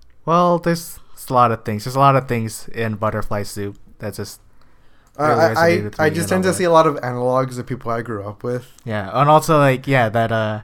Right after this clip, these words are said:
Speaker 1: that freshman year
Speaker 2: Yeah.
Speaker 1: experience and, like, just growing up in a community like that.
Speaker 2: So me, me and R J here have a collective friend circle that has been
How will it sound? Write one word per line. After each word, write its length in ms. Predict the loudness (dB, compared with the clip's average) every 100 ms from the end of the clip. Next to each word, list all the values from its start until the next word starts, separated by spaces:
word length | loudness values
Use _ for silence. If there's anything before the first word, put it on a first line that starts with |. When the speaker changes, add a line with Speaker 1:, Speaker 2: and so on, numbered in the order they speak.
| -14 -20 -20 -12
Speaker 1:
that 140 | -10
freshman 480 | -6 -6 -6 -6 -6
year 320 | -6 -6 -6
Speaker 2:
Yeah. 60 | -10
Speaker 1:
experience 720 | -8 -4 -2 0 -2 -4 -8
and, 140 | -8
like, 200 | -6 -8 _ -20
just 180 | -16 -4
growing 320 | 0 2 2
up 220 | 0 -2
in 80 | -4
a 60 | -8
community 400 | -10 -12 -10 -10
like 220 | -12 -12
that. 240 | -14 -14 -16 -14
Speaker 2:
So 320 | -2 2 2
me, 680 | 2 0 -2 -2 -2 -4 -6
me 460 | 0 2 4 2 0
and 300 | -2 -2 2
R 140 | 2
J 160 | 4 0
here 520 | -2 -2 0 -2 -6 _ _ _ _ _ -4 2
have 280 | 4 2 0
a 280 | -4 -4 -6
collective 680 | -4 0 0 0 -2 0 -4
friend 300 | -4 -4 -4
circle 480 | -6 -4 -2 -2 -4
that 140 | -4 -2
has 240 | -2 -4
been 520 | -4 -2 -2 -2 -6